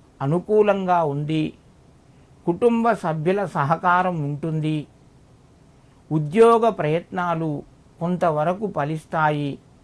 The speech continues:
మిత్రుల సహకారం మీకు ఉంటుంది. వారి సలహాలు తీసుకున్నా కూడా మీ సొంత నిర్ణయాలే ముఖ్యంగా పనిచేస్తాయి. ఉద్యోగస్తులకు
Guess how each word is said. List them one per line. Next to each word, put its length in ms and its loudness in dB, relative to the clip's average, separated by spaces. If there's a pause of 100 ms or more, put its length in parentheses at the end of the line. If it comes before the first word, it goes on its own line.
(760)
మిత్రుల 600 2 (200)
సహకారం 800 0 (460)
మీకు 520 -2 (420)
ఉంటుంది. 720 -2 (720)
వారి 360 6
సలహాలు 680 4
తీసుకున్నా 840 -4
కూడా 440 0 (540)
మీ 320 0
సొంత 460 -4
నిర్ణయాలే 1040 -2 (400)
ముఖ్యంగా 680 0
పనిచేస్తాయి. 1080 -4 (1120)
ఉద్యోగస్తులకు 1300 0